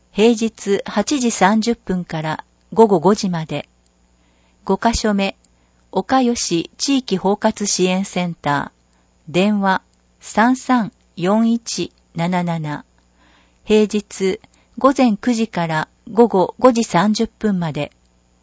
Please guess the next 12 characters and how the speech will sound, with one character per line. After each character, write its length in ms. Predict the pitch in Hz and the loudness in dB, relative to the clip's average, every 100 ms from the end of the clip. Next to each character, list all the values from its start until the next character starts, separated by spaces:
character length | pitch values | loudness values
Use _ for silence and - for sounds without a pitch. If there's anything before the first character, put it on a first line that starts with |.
| _ _ _ - | _ _ _ -2
い 100 | 196 | 0
ず 160 | 220 | 2
れ 160 | 220 214 | 2 4
も 240 | 202 202 - _ | 4 2 -2 _
予 140 | 180 | 4
約 240 | 202 233 233 | 4 4 6
は 140 | 226 | 6
不 160 | 240 196 | 6 4
要 240 | 196 180 | 6 6
で 160 | 165 180 | 4 0
す。 260 | - - _ _ _ _ _ _ _ _ _ _ _ | -2 -18 _ _ _ _ _ _ _ _ _ _ _
九、 360 | - 240 220 - | -2 2 2 0